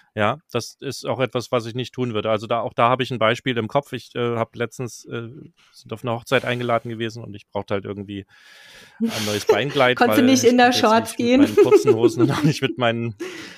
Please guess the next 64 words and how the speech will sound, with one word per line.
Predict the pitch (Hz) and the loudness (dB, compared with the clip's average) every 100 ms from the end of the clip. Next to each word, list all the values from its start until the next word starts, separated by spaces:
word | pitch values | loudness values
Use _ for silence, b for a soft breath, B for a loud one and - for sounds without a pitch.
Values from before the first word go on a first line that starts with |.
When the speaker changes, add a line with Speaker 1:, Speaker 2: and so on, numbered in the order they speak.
| B B | B B
Speaker 1:
nein, | 107 101 101 - 90 | -4 -2 -4 -12 -6
ähm, | 113 107 107 107 _ | -4 -4 -6 -10 _
so, | - 113 104 | -8 -4 -4
also | 107 120 123 120 _ - | -2 -4 -4 -8 _ -20
w-, | 117 120 - | -20 -20 -6
und | 143 127 _ | -4 -4 _
während | 139 120 123 131 | -16 -2 0 0
Corona | - 113 127 127 110 | -2 0 2 2 2
habe | 123 | 0
ich | - | -2
halt | 131 107 | -2 0
auch | 113 110 | -2 -2
nichts | 123 - | -6 -8
viel | - | -2
anderes | 107 120 120 | -2 2 0
als | 117 110 | 0 -4
eine | 113 | -2
Jogginghose | 110 123 117 113 110 | -4 -2 -4 -4 -4
gebraucht, | 104 123 139 - | -6 0 0 0
weil | 95 | -6
ich | - | -4
war | 95 | -4
ja | 98 | -4
nur | 107 | -6
zu | - | -4
Hause, | 110 123 87 | -4 -4 -10
so. | 90 85 B B B B | -16 -18 B B B B
Also | 120 123 127 _ _ _ | -6 -4 -8 _ _ _
brauchte | - 107 120 | -6 -6 -6
ich | 107 | -10
eine | 101 | -10
Jeans | - 135 175 127 | -6 -4 -4 -6
und | 113 | -8
ich | - | -6
hatte | 107 120 | -2 -2
aber | 98 104 | -2 0
auch, | 107 123 - _ _ | 0 0 -4 _ _
äh, | 113 104 107 | -20 -20 -20
weil | 110 107 113 | -10 -8 -6
irgendwie | 113 110 107 107 | -8 -10 -8 -10
meine | 110 104 104 | -6 -6 -6
Hosen | 104 120 123 | -6 -6 -4
alle | 101 113 | -4 -4
enger | 110 127 | -4 -4
genäht | 123 120 123 | -4 -4 -4
wurden | 117 117 120 | -2 -4 -2
nachts | 113 - 120 | -4 -2 -4
heimlich, | 113 113 113 - | -4 -4 -10 -8
äh, | 113 107 101 | -4 -4 -6
brauchte | - 101 - | -8 -8 -8
ich | - | -10
qua-, | 107 113 | -6 -4
wusste | 113 285 - | -2 -2 -2
ich | |
auch | 98 | 2
nicht, | 392 - | 2 4
welche | 330 339 | 4 2
Speaker 2:
<laughs> | |
Speaker 1:
Größe | - 285 | 2 -2
ich | 131 - | -4 -2
brauche, | 117 113 | -2 -2
bin | 123 120 | -6 -6
also | 104 117 | -6 -6
auch | 107 | -8